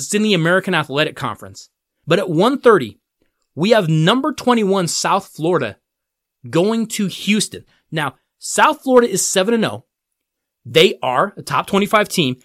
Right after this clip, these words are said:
They're going to Houston to face a player that is probably going to be at least a top five N F L draft pick in defensive tackle Ed Oliver. Hey,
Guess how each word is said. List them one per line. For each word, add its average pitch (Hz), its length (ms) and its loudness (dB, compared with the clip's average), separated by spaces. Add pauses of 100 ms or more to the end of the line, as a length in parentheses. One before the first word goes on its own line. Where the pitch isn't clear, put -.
(320)
They're 202 140 6
going 220 380 0
to 330 60 2
Houston 214 500 -2
to 214 200 -6
face - 720 -4 (760)
a 196 140 2
player 302 340 -2
that 220 160 -2
is 208 100 -2
probably 262 580 0
going 208 320 -2
to 214 140 -6
be 190 500 -4 (200)
at - 160 -16
least 226 440 0
a 160 100 0
top 190 340 0
five 180 400 2
N 175 140 0
F 175 120 -6
L 156 100 0
draft 165 340 -2
pick 156 200 -2 (300)
in 170 140 0
defensive 180 500 -4
tackle 185 400 -2
Ed 165 240 0
Oliver. 160 420 0 (800)
Hey, - 280 -4